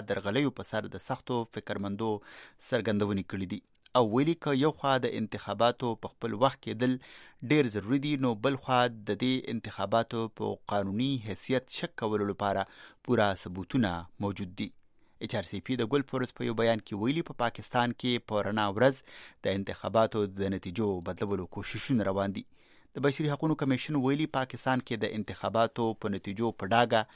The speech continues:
په جارحیت او په بې شرمۍ سره اثرانداز کېدل لیدل کېږي چې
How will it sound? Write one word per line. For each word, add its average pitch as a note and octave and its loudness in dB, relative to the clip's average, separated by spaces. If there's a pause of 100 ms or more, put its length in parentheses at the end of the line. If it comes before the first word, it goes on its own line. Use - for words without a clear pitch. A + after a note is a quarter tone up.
(280)
په G#2+ 0
جارحیت A2 2 (420)
او A#2+ 10
په A#2 2
بې A#2+ 0
شرمۍ C3+ 4
سره F#2+ -4 (400)
اثرانداز G2+ 0
کېدل C3+ 2 (360)
لیدل G2 0
کېږي G2 -6 (300)
چې - -10